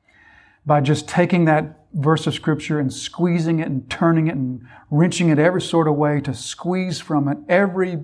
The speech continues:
ounce of spiritual benefit possible. So in this book I'm reading, the book is called Keeping the Heart, and he takes as that verse, cha-, Proverbs chapter four and verse twenty-three,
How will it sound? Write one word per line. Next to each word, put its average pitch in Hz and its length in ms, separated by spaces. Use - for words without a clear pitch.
ounce 165 420
of 147 140
spiritual 170 520
benefit 147 560
possible. 147 560
So 180 680
in 180 140
this 185 100
book 208 200
I'm 165 160
reading, 156 340
the 139 100
book 151 180
is 139 140
called 139 360
Keeping 156 320
the 143 60
Heart, - 380
and 131 160
he 139 80
takes 143 400
as 135 240
that 147 180
verse, 139 400
cha-, 147 220
Proverbs 139 480
chapter 135 260
four 143 340
and 135 100
verse 131 180
twenty-three, 139 640